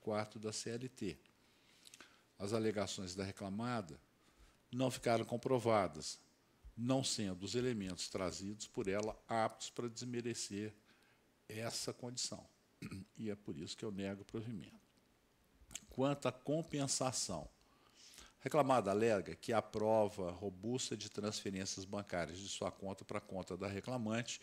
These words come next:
cujos valores seriam decorrentes da falta da prestação de contas pela autora na gestão da empresa. E aduz que esses valores devem ser deduzidos do montante da condenação.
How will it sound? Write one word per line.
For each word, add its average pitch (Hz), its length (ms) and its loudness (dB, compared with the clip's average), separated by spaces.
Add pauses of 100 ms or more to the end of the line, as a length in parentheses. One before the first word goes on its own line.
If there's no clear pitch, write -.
(560)
cujos 120 340 2
valores 104 440 4
seriam 107 360 2
decorrentes 101 640 -2
da 101 140 2
falta 101 480 4
da 98 100 -2
prestação 95 640 -4
de 90 120 -8
contas 104 600 -2
pela 101 280 0
autora 104 600 2 (320)
na 95 160 0
gestão 92 500 -2
da 98 140 -4
empresa. 92 560 -4 (1200)
E 117 60 -2
aduz 90 580 -2 (340)
que 98 200 -4
esses 95 280 -2
valores 127 560 4
devem 104 280 2
ser 98 260 0
deduzidos 104 920 -6 (520)
do 113 360 -8 (320)
montante 117 640 -2
da 107 100 -4
condenação. 113 760 -4